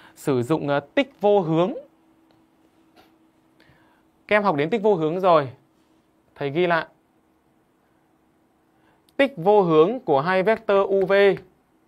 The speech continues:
thì bằng tích độ lớn của U V nhân cốt của góc xen giữa, hay còn gọi là góc tạo bởi hai vector U V này. Từ đây chúng ta dễ dàng rút ra được cốt U V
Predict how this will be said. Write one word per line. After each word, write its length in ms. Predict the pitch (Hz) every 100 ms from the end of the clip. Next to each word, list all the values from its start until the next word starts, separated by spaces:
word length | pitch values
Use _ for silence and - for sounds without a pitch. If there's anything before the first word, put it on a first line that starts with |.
| - _ _ _ _ - _ - _
thì 140 | 160
bằng 280 | 151 151 147
tích 280 | 143 269 240
độ 200 | 175 165
lớn 360 | 147 143 156 226
của 160 | 156
U 140 | 131 175
V 80 | 175 180 160 - _ _ _ - _ _ _ _ - _ -
nhân 340 | 156 185 180
cốt 180 | 214 247 -
của 140 | 143
góc 300 | 113 202 - _
xen 300 | - 190 180
giữa, 380 | 170 202 226 247
hay 120 | 226 185
còn 120 | 151
gọi 220 | 175 -
là 260 | 156 147 139
góc 240 | 202 240 -
tạo 160 | -
bởi 300 | 160 147 110
hai 180 | 123 175
vector 220 | 196 196
U 180 | 180 180
V 40 | 180 175
này. 220 | 147 127 - - _ - _ - _ _ _ _ _ - -
Từ 120 | 165
đây 220 | 190 202
chúng 100 | 175
ta 140 | 190 190
dễ 220 | 214 226
dàng 300 | 196 175 160
rút 220 | 202 269
ra 160 | 190 190
được 280 | 165 151 - _ _ - _ _ _ _ _ _ _ _ -
cốt 200 | 240 247
U 180 | 208
V 80 | 196